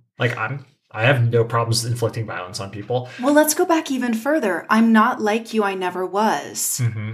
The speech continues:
Speaker 2: means that even when they were growing up in the same village, Savage wanted something different from life than Maul wanted.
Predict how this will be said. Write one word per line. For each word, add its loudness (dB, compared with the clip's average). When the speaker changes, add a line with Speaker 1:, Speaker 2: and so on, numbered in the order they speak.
Speaker 2:
means 6
that -2
even 0
when 2
they 4
were 2
growing -4
up -4
in -6
the -6
same -4
village, -6
Savage 2
wanted 2
something -4
different -6
from -6
life -6
than -6
Maul 2
wanted. -10